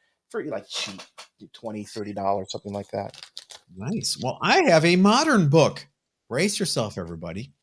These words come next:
Speaker 1: Uh-oh.
Speaker 2: Uh, well, modern. I think it's two or three years old at this point.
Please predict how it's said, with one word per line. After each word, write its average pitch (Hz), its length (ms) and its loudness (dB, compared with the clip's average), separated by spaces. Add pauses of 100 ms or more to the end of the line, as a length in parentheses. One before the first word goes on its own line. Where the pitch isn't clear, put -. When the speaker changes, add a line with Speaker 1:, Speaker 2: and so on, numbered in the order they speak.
(160)
Speaker 1:
Uh-oh. - 260 -12 (360)
Speaker 2:
Uh, 104 280 -2
well, 226 160 2
modern. 107 600 0
I - 40 -8
think 117 140 -6
it's 95 140 -6
two 95 240 -6
or 95 40 -6
three 95 200 -10
years 87 240 -8
old 85 180 -8
at - 60 -20
this 95 160 -6
point. 110 360 -8